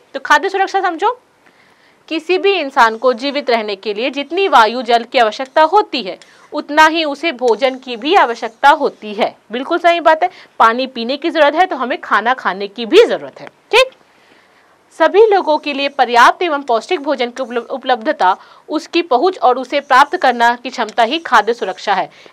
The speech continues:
ऐसा नहीं भाई कि वो आपके घर के पास दुकान तो है लेकिन सौ रुपए किलो दुका-, चावल मिल रहा है तो हर कोई उसको खरीद पाएगा क्या? नहीं, तो उसकी पहुंच होनी चाहिए।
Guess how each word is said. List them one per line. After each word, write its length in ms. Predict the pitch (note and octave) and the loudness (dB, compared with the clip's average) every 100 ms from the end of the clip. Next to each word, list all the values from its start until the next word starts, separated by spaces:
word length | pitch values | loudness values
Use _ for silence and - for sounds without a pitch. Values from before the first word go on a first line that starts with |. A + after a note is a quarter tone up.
| - | 0
ऐसा 220 | C#4 G4+ | 2 4
नहीं 200 | G4+ G#4+ | 2 2
भाई 140 | G4+ G#4+ | 2 2
कि 160 | G4 | 2
वो 260 | F#4+ G#4 G#4 - - _ - - _ | 4 4 4 -8 -20 _ -20 -20 _
आपके 360 | B3+ C4 - D#4 B3+ B3 | 0 0 -2 -4 -2 -2
घर 200 | A#3+ C#4 | 0 -2
के 120 | D#4+ | 0
पास 180 | F#4 F#4 | 2 2
दुकान 440 | B3+ A#3+ A#3+ D#4 | 0 2 4 4
तो 120 | G4 | 2
है 240 | F4+ E4+ - - | 0 -2 -4 -6
लेकिन 280 | B3+ D4+ A4+ | -6 -2 -2
सौ 300 | G4 D#4 G#4+ | 4 4 6
रुपए 220 | G#4+ G#4 | 4 0
किलो 240 | F4+ F#4 | 0 -4
दुका-, 480 | F#4 A#3 - A#3 A3+ | -4 -10 -2 2 2
चावल 320 | A#3 A3+ A3 | 4 4 4
मिल 200 | B3 A#3+ | -2 -2
रहा 120 | A#3 | 0
है 80 | A#3 - - - | -2 -4 -20 -4
तो 80 | G4 | 2
हर 200 | A#3 C4+ | 4 4
कोई 160 | G4 | 2
उसको 160 | G#4 G4+ | 0 -2
खरीद 280 | - F4+ F#4 | 2 0 4
पाएगा 340 | G4 G4 G4+ | 6 6 6
क्या? 180 | G#4 D#4 | 2 0
नहीं, 180 | F#3+ D3+ _ - - | -2 -8 _ -20 -4
तो 100 | G4+ | -2
उसकी 260 | G4+ A4 | 0 4
पहुंच 460 | A4+ D#4 B3+ G4 G4+ | 4 6 6 4 2
होनी 180 | E4+ G#3 | -2 -4
चाहिए। 300 | F#3 D3 | -6 -10